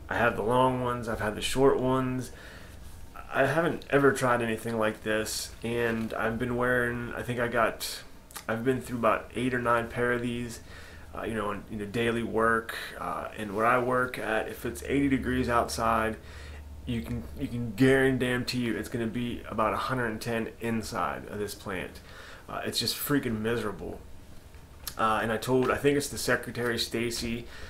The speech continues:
uh, big shout out to her. She, uh, took care of everything for me. Um, she had said, uh, that her husband actually really enjoys wearing these as well. Guys, these are game changers. If you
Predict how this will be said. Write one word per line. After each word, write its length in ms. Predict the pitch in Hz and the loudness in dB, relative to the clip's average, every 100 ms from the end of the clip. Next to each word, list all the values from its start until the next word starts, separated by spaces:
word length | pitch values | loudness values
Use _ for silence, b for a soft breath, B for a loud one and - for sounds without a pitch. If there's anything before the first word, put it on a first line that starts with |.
| B - | B -6
uh, 140 | 101 | -4
big 160 | 107 113 | -2 -2
shout 260 | 117 113 | 2 4
out 140 | 104 110 | 4 0
to 80 | |
her. 320 | 107 113 113 110 | 0 4 4 2
She, 420 | - 110 104 69 | -2 -4 -4 -4
uh, 280 | 73 76 - - - - - - - - - | -4 -4 -6 -12 -18 -18 -18 -18 -18 -10 -6
took 140 | 117 | -2
care 160 | 127 117 | 2 2
of 60 | |
everything 540 | 113 117 113 117 117 113 | 2 0 0 -2 -2 -6
for 240 | - 117 | -2 -2
me. 200 | 113 113 B B B B B - | 0 -4 B B B B B -10
Um, 400 | 95 95 90 85 - - - - | -6 -4 -6 -10 -16 -16 -16 -10
she 220 | - 120 | -4 0
had 140 | 110 117 | 0 2
said, 440 | - 123 117 101 | 2 4 2 0
uh, 440 | 107 104 101 95 - - 110 | 2 4 2 0 -4 -10 -4
that 160 | 107 | -2
her 160 | 117 123 | 0 4
husband 640 | 127 131 117 123 120 117 - | 6 6 4 -2 -2 -2 -2
actually 580 | 113 - 113 110 98 - | -2 -2 -2 -2 -4 -2
really 220 | 117 113 | 0 0
enjoys 400 | 107 113 110 101 | 0 2 0 2
wearing 300 | 110 110 107 | 0 2 0
these 180 | 107 101 | -4 -4
as 140 | 95 | -4
well. 480 | 101 113 117 117 B B B B B B - - - - | 2 4 4 2 B B B B B B -14 -16 -12 0
Guys, 280 | 107 104 | 2 2
these 160 | 110 110 | 0 -2
are 100 | 110 | -2
game 260 | 101 98 95 | -2 -4 -4
changers. 580 | 107 101 98 98 95 - - - - - - - - - - - - - - | -4 -4 -4 -6 -6 -8 -14 -16 -16 -16 -16 -16 -16 -16 -16 -16 -14 -10 -6
If 180 | - 117 | -6 -4
you 420 | 143 160 156 | -2 0 -2